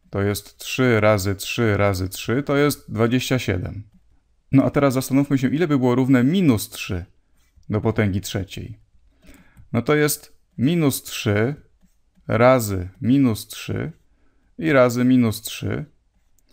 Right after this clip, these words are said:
Minus razy minus to jest plus i razy minus, no to będzie minus. Trzy razy trzy razy trzy to jest dwadzieścia siedem, czyli dostajemy minus dwadzieścia siedem. A więc widzimy, że taką liczbą, która spełnia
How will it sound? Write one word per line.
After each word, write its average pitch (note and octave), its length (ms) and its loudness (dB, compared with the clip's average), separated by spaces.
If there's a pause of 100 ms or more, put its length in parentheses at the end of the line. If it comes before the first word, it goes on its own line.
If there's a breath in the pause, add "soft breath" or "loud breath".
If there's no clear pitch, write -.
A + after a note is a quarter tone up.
(880)
Minus D3+ 380 0
razy B2+ 240 2
minus C3 260 4
to A#2+ 100 0
jest A2 140 0
plus C3 240 -2
i A#2+ 100 0
razy C3+ 300 4
minus, B2 420 2
no G2+ 80 -4
to A2 100 -2
będzie A2+ 220 2
minus. A2+ 640 0
Trzy - 240 -2
razy B2 260 2
trzy - 180 -8
razy G#2 220 -2
trzy - 200 -6
to - 80 -4
jest G#2 100 -2
dwadzieścia G#2 260 -2
siedem, A2 220 -2
czyli C3+ 180 -2
dostajemy C3 360 2
minus D3 400 2
dwadzieścia C3+ 480 -2
siedem. G#2 420 -2 (800 soft breath)
A A2+ 120 2
więc A#2+ 260 2
widzimy, B2+ 440 2
że G#2+ 100 -2
taką A2+ 260 -2
liczbą, A#2+ 340 0
która G#2 220 0
spełnia A2+ 560 0